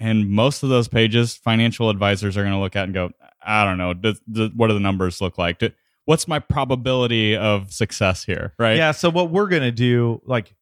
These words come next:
Speaker 2: again, we're not dismissing the fact that software is, like, part of it. It
Speaker 1: No, no, no,
Speaker 2: certainly is.
Speaker 1: absolutely not.
Speaker 2: But we use it to double check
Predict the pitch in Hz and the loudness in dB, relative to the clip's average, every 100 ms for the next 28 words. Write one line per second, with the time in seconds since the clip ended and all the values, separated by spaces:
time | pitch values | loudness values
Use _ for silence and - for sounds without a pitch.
0 | _ 120 113 101 110 120 113 110 104 - | _ -8 -6 -4 -2 0 0 -2 -6 -12
1 | - 107 - 113 104 92 110 104 101 92 | -6 -4 -2 0 0 2 2 2 0 -4
2 | - 95 - 107 104 101 85 95 90 - | -2 -2 4 4 4 2 -2 -10 -12 -10
3 | - 95 101 113 104 190 196 - 156 165 | -6 -4 -2 -2 2 4 4 4 2 2
4 | 113 165 131 139 117 85 175 175 240 254 | 2 2 2 2 2 0 0 2 2 2
5 | 226 165 139 117 127 123 135 117 - 113 | 2 0 -2 0 2 2 2 0 0 0
6 | 113 | 0